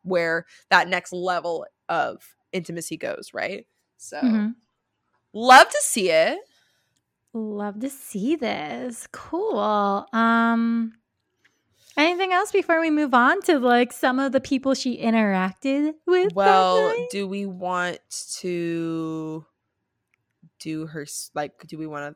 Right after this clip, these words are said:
Speaker 1: look at her speech right now? And then
Speaker 2: Oh.
Speaker 1: Yeah, so we can, we, we, uh, Emily and I have not really watched her speech, but we kinda wanna react to it. And so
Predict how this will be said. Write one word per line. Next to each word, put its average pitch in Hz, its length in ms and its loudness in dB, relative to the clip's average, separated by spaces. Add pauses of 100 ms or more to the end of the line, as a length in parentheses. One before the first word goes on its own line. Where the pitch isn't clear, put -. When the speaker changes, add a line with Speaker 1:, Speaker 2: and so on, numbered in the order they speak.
Speaker 1:
look 156 340 -12
at 147 260 -8
her 160 160 -16
speech - 460 -14
right 147 200 -10
now? 147 380 -2 (580)
And 160 240 -6
then 160 220 -2
Speaker 2:
Oh. 302 460 2 (460)
Speaker 1:
Yeah, 175 420 2
so 170 200 -6
we 170 100 -6
can, 165 440 -12
we, 202 500 -6 (580)
we, 269 280 2 (200)
uh, 214 300 6
Emily 226 260 -2
and 233 60 -2
I 233 40 -4
have 208 200 -8
not 190 460 0 (100)
really 180 460 -6
watched 170 440 -8
her 269 120 -6
speech, 170 540 -8
but 175 80 -6
we 170 80 -6
kinda 170 260 -6
wanna 196 520 -6
react 170 580 -4
to 143 200 -8
it. 147 400 -4
And 170 240 -4
so 156 460 -4